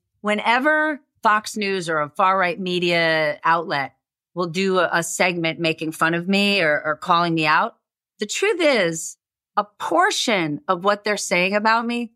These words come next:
is always true. And I even found that whenever they would do these segments on me, it would be on a Thursday or a Friday when I was tired or a little sloppy on air or, like, a little over my skis.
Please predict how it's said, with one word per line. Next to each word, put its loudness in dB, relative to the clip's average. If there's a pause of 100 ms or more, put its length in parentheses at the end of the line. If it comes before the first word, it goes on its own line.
(120)
is 0
always 2
true. -2 (340)
And 2
I 2
even -2
found 2
that -4
whenever 0
they -2
would -2
do -6
these -4
segments -2
on 2
me, -4 (380)
it 4
would 2
be 4
on 6
a -2
Thursday 0
or 2
a 0
Friday 0 (180)
when 0
I 4
was -4
tired 0 (320)
or 0
a 2
little 0
sloppy 2
on 0
air -4
or, -2
like, -2
a -2
little 0
over 2
my 0
skis. -2